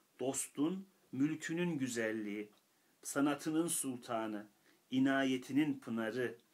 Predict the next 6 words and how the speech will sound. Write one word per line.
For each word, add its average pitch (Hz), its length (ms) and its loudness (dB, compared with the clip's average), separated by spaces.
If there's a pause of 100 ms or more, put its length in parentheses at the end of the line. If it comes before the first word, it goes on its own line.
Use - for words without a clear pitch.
(220)
hidayetinin 143 840 2
güneşi, 113 560 -2 (440)
hüccetinin 151 760 2
lisanı, 110 640 -2 (880)
rahmetinin 143 720 2
timsali, 117 920 -2